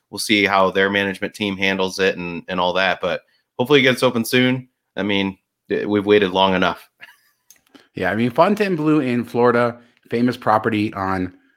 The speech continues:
Speaker 2: uh, Miami Beach. It's very much a Vegas style property, has sort of high-end restaurants, is a, is a resorty kind of property. So they're used to that, but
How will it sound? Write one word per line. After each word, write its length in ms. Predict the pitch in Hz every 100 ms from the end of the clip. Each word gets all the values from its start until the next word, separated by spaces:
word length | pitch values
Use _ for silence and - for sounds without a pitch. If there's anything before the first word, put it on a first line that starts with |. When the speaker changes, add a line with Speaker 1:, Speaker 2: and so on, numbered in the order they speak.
| _
Speaker 2:
uh, 80 | -
Miami 360 | 95 98 101 98
Beach. 440 | 90 101 101 - _ _ _ _
It's 140 | 113
very 280 | 127 117 143
much 180 | 151 139
a 60 |
Vegas 460 | 104 104 117 117 - - 71
style 400 | - 107 113 110
property, 420 | 110 110 120 113
has 220 | 101 98
sort 140 | - 95
of 60 |
high-end 320 | 101 104 104
restaurants, 580 | 101 101 - 101 101 98
is 100 | 92
a, 140 | 95 92
is 180 | 92 101
a 40 |
resorty 640 | 98 92 104 110 107 101 98 _ _ _
kind 200 | - 107
of 80 | 95
property. 400 | - 92 90 82
So 140 | - 98
they're 180 | 113
used 220 | 127 139 139
to 40 |
that, 260 | 123 127 117
but 300 | 107 92 -